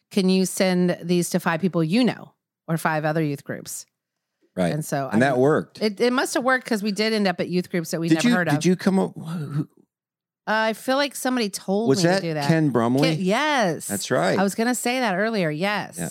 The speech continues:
Speaker 1: it was Ken. Thank
Speaker 2: When
Speaker 1: you,
Speaker 2: we went
Speaker 1: Ken.
Speaker 2: to maybe the, the, the church in Tyler with the greatest Bap-, church for, name for a Baptist church ever.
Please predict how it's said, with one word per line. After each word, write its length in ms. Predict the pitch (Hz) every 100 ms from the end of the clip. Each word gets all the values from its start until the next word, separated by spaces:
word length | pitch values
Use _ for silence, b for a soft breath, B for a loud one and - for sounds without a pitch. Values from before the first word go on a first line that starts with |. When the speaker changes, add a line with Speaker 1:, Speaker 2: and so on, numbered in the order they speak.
| -
Speaker 1:
it 60 | -
was 140 | 170
Ken. 420 | - 185 147 85 -
Thank 100 | 104
Speaker 2:
When 60 | 107
Speaker 1:
you, 40 |
Speaker 2:
we 80 | 120
went 240 | 131 123 127
Speaker 1:
Ken. 60 |
Speaker 2:
to 220 | 123 110 107
maybe 300 | 107 107 107
the, 300 | 101 98 92
the, 360 | 90 95 92 87
the 140 | 87
church 360 | 90 - 101 -
in 80 | 107
Tyler 360 | 104 98 98
with 140 | 98 87
the 80 | 85
greatest 520 | 92 95 95 - 92
Bap-, 380 | 92 92 - _
church 280 | - 95 -
for, 360 | 90 87 85 _ _ _ _
name 240 | 92 95 92
for 160 | -
a 20 | 82
Baptist 400 | 87 85 85 -
church 240 | 90 -
ever. 380 | 82 82 87